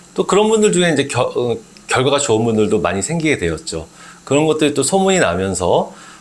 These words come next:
어, 소개로 이런 다른 병원에서 그 회전근개 파열, 광범위 파열 진단받고 결정을 못 하시고 의료진도 어려-, 어려-, 하셨던 분들이 결과가 좋은 뭐 지인의 소개나 가족이나 친척들의 소개로 오시게 되니까 저도 그런 케이스가 많이 늘고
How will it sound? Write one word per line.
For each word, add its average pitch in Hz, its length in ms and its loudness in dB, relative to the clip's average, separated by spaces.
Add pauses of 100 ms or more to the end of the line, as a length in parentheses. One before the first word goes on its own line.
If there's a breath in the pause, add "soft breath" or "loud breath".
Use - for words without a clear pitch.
(100)
어, 78 540 0
소개로 110 760 2 (280 loud breath)
이런 98 280 -2 (280)
다른 123 340 0
병원에서 104 840 0 (200)
그 - 220 -2
회전근개 175 400 2
파열, 127 240 0
광범위 117 400 0
파열 107 180 -2
진단받고 95 760 0 (360 loud breath)
결정을 156 400 0
못 92 200 -2
하시고 107 460 0
의료진도 123 420 2
어려-, 98 380 2
어려-, 98 260 0
하셨던 123 460 -4
분들이 92 520 0 (440 loud breath)
결과가 110 340 0
좋은 92 320 0
뭐 82 100 -2
지인의 110 400 0
소개나 123 680 0 (440 loud breath)
가족이나 98 380 -2
친척들의 143 440 -2
소개로 139 440 0
오시게 110 340 0
되니까 95 340 -2
저도 135 280 -2
그런 139 240 0
케이스가 214 380 0
많이 98 280 -2
늘고 90 580 0